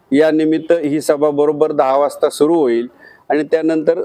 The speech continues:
दुसऱ्या सभेला हे, अ, प्रमुख वक्ते किंवा जा-, ज्येष्ठ नेते जातील. तर या अनुषंगाने सभेचं ठिकाण हे पालखीतळ राहील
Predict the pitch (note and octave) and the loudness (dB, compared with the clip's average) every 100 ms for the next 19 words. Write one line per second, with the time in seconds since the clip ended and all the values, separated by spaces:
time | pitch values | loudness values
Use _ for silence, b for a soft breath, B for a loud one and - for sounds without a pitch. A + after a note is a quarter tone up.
0 | - D#3+ E3+ D#3 - D3 D3+ C#3+ D3 D3+ | -2 0 0 0 0 0 0 0 0 -2
1 | - C3 B2 C#3 D3 C3+ C#3+ A#2+ D3 C3 | -2 -2 0 0 0 0 -2 0 -2 0
2 | C#3+ C#3+ C3+ C3 C3 A#2+ A2+ B2 C3+ - | -2 0 0 0 0 -2 -2 -2 -2 -2
3 | C3+ C3+ C#3 C3+ B2+ G#2 F#2+ - _ b | -2 0 0 0 0 -2 -6 -8 _ b
4 | b b b - D3 D3+ E3+ D#3+ E3+ E3 | b b b -2 0 2 2 2 0 -2
5 | D#3+ D#3+ D#3 B2+ A#2+ - _ _ _ _ | -2 -2 0 -2 -4 -12 _ _ _ _
6 | _ _ _ - - D3 D#3+ E3+ F3+ C#3+ | _ _ _ -8 -4 0 0 2 0 0
7 | C3+ D3+ D#3 D#3+ E3 - - - - C#3+ | 0 0 0 -2 -6 -16 -20 -14 -2 -2
8 | B2+ C#3 C#3+ E3+ D#3+ E3+ D#3 D3+ B2 A#2 | 0 -4 -2 -2 0 0 2 2 2 0